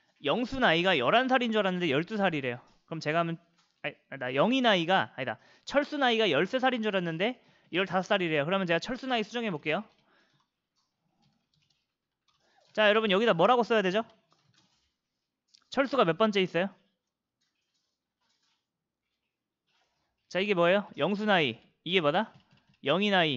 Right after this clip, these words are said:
이게 뭐예요? 철수 나이죠? 그럼 여기 뭐라고 써야 돼요? 몇이죠? 자, 어려운 거 아니에요, 여러분. 자, 할 수 있습니다. 자, 이, 여러분 이게, 이게 무슨 나이? 영수.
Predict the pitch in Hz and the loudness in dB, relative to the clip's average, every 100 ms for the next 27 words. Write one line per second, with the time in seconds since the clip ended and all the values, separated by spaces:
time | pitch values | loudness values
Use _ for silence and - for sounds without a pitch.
0 | 120 156 175 143 175 208 _ - - _ | -4 -4 0 0 0 -4 _ -20 -20 _
1 | _ _ _ _ _ _ _ _ _ _ | _ _ _ _ _ _ _ _ _ _
2 | _ _ _ _ _ - 226 226 226 196 | _ _ _ _ _ -8 -6 -2 2 4
3 | 180 226 - 202 170 208 156 190 185 175 | 2 0 -2 -2 0 2 2 2 2 0
4 | 170 233 _ _ _ _ _ _ _ _ | 0 -4 _ _ _ _ _ _ _ _
5 | _ _ _ _ _ _ _ _ _ _ | _ _ _ _ _ _ _ _ _ _
6 | _ _ _ _ - 165 180 214 226 _ | _ _ _ _ -10 -8 -4 -6 -6 _
7 | _ _ _ _ _ _ _ _ _ _ | _ _ _ _ _ _ _ _ _ _
8 | _ _ _ _ _ - 139 175 226 160 | _ _ _ _ _ -4 0 4 4 4
9 | 165 175 160 175 226 147 190 208 180 160 | 2 0 -2 -4 -6 -6 -6 -6 -6 -2
10 | 156 226 139 147 - - _ _ - 165 | -2 -2 -4 -4 -4 -14 _ _ -8 -4
11 | 190 180 190 185 180 208 170 208 208 240 | -4 -2 -2 -4 -6 -6 -2 0 0 -2
12 | - _ _ _ _ _ _ _ _ _ | -8 _ _ _ _ _ _ _ _ _
13 | _ _ _ _ _ _ _ _ _ _ | _ _ _ _ _ _ _ _ _ _
14 | _ _ _ 131 147 180 - | _ _ _ -6 -4 -4 -8